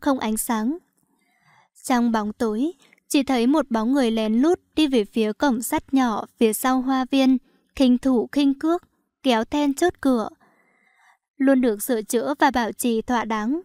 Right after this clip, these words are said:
cánh cửa hợp tác dần mở ra mà không có một tiếng vang. Nữ nhân nhẹ nhàng thở ra,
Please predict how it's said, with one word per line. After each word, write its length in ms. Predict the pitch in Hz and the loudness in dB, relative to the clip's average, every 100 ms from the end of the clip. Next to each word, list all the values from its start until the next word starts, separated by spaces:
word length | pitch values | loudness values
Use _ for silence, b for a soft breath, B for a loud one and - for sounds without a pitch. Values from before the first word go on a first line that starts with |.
| _ | _
cánh 180 | 254 247 | 0 2
cửa 160 | 320 | 2
hợp 220 | 254 247 220 - | 2 0 -4 -2
tác 240 | 320 359 | -2 -2
dần 280 | - 254 220 | 0 0 2
mở 240 | 233 220 | 0 -2
ra 340 | 214 262 262 269 b b - | -2 -2 0 -2 b b -2
mà 180 | 233 196 | -2 -2
không 300 | - 254 247 | -2 0 0
có 140 | 240 208 | -2 -2
một 180 | 247 - | -2 -2
tiếng 240 | 233 202 | -4 -2
vang. 300 | 226 262 269 262 _ _ _ _ _ _ - | 0 2 2 0 _ _ _ _ _ _ 2
Nữ 160 | 302 | 2
nhân 320 | 277 311 311 | 4 2 2
nhẹ 220 | 302 285 240 | 0 0 0
nhàng 360 | 226 220 208 208 | -2 -2 -6 -4
thở 200 | 262 214 | -2 -2
ra, 340 | 220 247 254 | -2 0 0